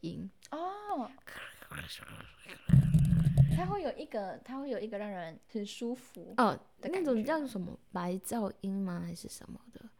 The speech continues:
Speaker 1: 我还有，我还有试过一种，就是什么前世轮回，然后它就会一直催眠你，闭上眼睛。
Speaker 2: <laughs> 好可怕哦，
Speaker 1: 想象你
Speaker 2: 那很可怕欸。
Speaker 1: 在一个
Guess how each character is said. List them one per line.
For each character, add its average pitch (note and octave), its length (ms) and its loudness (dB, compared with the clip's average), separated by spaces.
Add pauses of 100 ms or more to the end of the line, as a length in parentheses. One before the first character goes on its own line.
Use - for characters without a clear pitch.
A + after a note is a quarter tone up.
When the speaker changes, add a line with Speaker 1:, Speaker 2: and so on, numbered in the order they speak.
Speaker 1:
我 G3+ 80 4
还 A#3 160 6
有， C4 260 4
我 G3 120 2
还 A3 120 0
有 A3 100 2
试 G#3 220 -2
过 G3+ 220 0
一 G3+ 60 0
种， F3 200 -6
就 F3 120 -4
是 G3 100 -4
什 F#3 140 -4
么 D#3+ 200 -6 (540)
前 F3 300 -4
世 G3+ 340 0
轮 E3+ 340 -2
回， F#3 540 -4 (320)
然 F3+ 140 -6
后 G3+ 100 0
它 G3+ 100 0
就 F#3+ 160 0
会 F#3+ 400 0
一 F#3+ 60 -8
直 F3 220 -6
催 F3+ 280 -4
眠 F3 240 -2
你， E3+ 160 -6 (600)
闭 A3 120 -4
上 G#3 280 0
眼 F3+ 300 -2
睛。 F#3+ 520 -6
Speaker 2:
<laughs> A#4 80 -2 (760)
好 - 140 8 (100)
可 A4 300 0
怕 G#4+ 160 -8 (360)
哦， C4 160 2
Speaker 1:
想 F#3+ 160 4
象 B3+ 200 2
你 B3 60 2
Speaker 2:
那 A#3 60 4
很 - 0 -
可 - 0 -
怕 G3+ 140 2
欸。 F3+ 360 -2 (640)
Speaker 1:
在 F#3+ 200 -2
一 F#3+ 80 2
个 F#3+ 120 -4